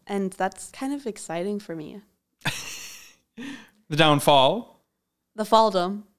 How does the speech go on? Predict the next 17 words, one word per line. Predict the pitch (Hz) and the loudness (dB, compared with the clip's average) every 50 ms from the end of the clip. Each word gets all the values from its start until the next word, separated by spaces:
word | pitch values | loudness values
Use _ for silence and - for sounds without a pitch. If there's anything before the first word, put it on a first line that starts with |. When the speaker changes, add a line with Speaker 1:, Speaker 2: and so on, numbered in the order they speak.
| _ _ _ _ _ - | _ _ _ _ _ 2
Speaker 1:
<laughs> | 381 - 480 480 - - - - - - - - - - - - - 453 - - - - - - - - - - - - _ - - - - - 311 - 311 311 240 - | 2 2 2 -2 -6 -8 -10 -12 -12 -14 -16 -16 -16 -16 -14 -14 -14 -16 -16 -18 -20 -20 -20 -20 -20 -20 -20 -20 -20 -20 _ -20 -2 0 0 0 0 -8 -8 -8 -6 -6
Speaker 2:
If | - - | -4 -2
you | 151 143 | -2 0
will. | 135 131 131 139 151 - _ - - | 2 2 0 0 -4 -6 _ -2 2
Um, | 160 151 151 147 143 143 143 147 147 - 160 - - - - - - - - | 4 6 6 6 6 4 2 0 -2 -6 -10 -14 -16 -20 -20 -20 -20 -10 -8
okay, | - 123 - 143 135 135 131 | -4 2 4 4 4 4 2
the | 127 139 147 160 | 0 2 4 6
S | 156 160 135 160 165 - 165 | 6 6 6 4 2 2 2
N | 156 | 4
L, | 147 147 151 160 175 185 170 - | 6 6 6 6 6 4 2 2
I | - 160 165 | 4 4 4
thought | 175 226 220 | 6 6 6
it | 202 | 6
was | 180 165 156 | 6 4 4
really | 147 156 160 175 | 4 4 4 4
good. | 165 147 147 143 143 151 175 190 | 4 6 8 8 10 8 8 6
Um, | 240 - 151 147 143 143 139 139 139 - - | 4 4 4 4 4 6 4 2 0 -4 -8